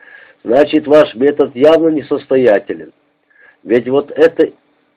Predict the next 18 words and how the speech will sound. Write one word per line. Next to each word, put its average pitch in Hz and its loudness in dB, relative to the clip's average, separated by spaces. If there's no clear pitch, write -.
и 135 0
это 151 4
бесспорно 143 0
один 123 -2
голос, 139 2
допрашивали 143 0
именно 156 -4
этого 123 0
болвана. 110 0
А 101 -8
налицо 160 2
очевидное 127 -4
различие. 98 -4
Понимаю, 113 0
понимаю. 95 -4
Тут 196 -2
шумы, 120 -4
насморк, 104 -2